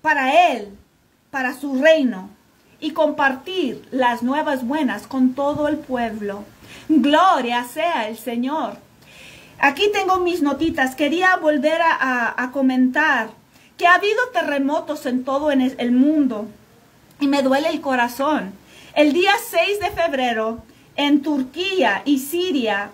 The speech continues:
hubo un terremoto, tres actualmente, de, de la magnitud de siete punto ocho, siete punto siete y seis. Y aproximadamente cincuenta mil personas perdieron la vida.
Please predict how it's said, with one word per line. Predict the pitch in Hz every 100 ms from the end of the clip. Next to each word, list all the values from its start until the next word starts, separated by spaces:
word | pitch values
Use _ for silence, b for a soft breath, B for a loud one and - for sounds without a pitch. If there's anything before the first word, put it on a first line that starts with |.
| -
hubo | - 359 415 277
un | - 285 269
terremoto, | 285 269 262 285 302 233
tres | - 311 359 247 - - - _
actualmente, | 233 226 262 233 240 220 202 175 - B B B B -
de, | 233 269 262 240 214
de | 262
la | 269 247
magnitud | 254 269 254 262 254 349 320
de | 233
siete | 247 294 285 269 302 285
punto | - 269 262 254
ocho, | 240 269 277 - 302
siete | - 269 262 262
punto | 240 247 226
siete | 294 285 294 269 247
y | 240
seis. | - 302 302 - - - B B B B B
Y | 269 320
aproximadamente | 302 320 320 - 294 311 349 359 330 349 285
cincuenta | 262 285 262 294 294 294
mil | 277 330 359
personas | 349 311 359 339 285 226 - - B B B B - -
perdieron | 302 269 302 330 311
la | 269 247
vida. | 302 294 220 202